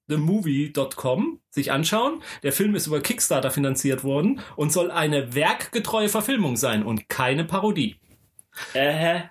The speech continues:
Speaker 1: Allerdings,
Speaker 2: warum finanziert man das?
Speaker 1: allerdings ist das Produktionsteam dahinter, ähm, Zombie Orpheus Entertainment und die sind auch für Filme wie zum Beispiel The Gamers, Hand, Hands of Fate verantwortlich.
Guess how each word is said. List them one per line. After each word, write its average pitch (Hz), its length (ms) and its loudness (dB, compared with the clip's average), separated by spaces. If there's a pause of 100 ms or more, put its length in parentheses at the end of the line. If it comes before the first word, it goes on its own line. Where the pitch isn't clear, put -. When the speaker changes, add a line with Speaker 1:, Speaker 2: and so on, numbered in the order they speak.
(220)
Speaker 1:
Allerdings, 175 720 0
Speaker 2:
warum 165 280 2
finanziert 175 640 2
man 139 240 2
das? 139 220 0
Speaker 1:
allerdings 160 960 2
ist 160 320 2
das 147 180 0
Produktionsteam 156 760 0
dahinter, 143 680 0
ähm, 131 460 0
Zombie 180 580 2
Orpheus 160 560 2
Entertainment 139 880 0
und 147 160 0
die 151 80 0
sind 156 340 0
auch 143 160 2
für 143 280 -2
Filme 143 420 0
wie 127 180 0
zum 131 160 -4
Beispiel 123 400 0
The 113 100 0
Gamers, 113 560 0
Hand, 127 280 0 (200)
Hands 139 360 2
of 123 100 -2
Fate 117 300 2
verantwortlich. 104 840 0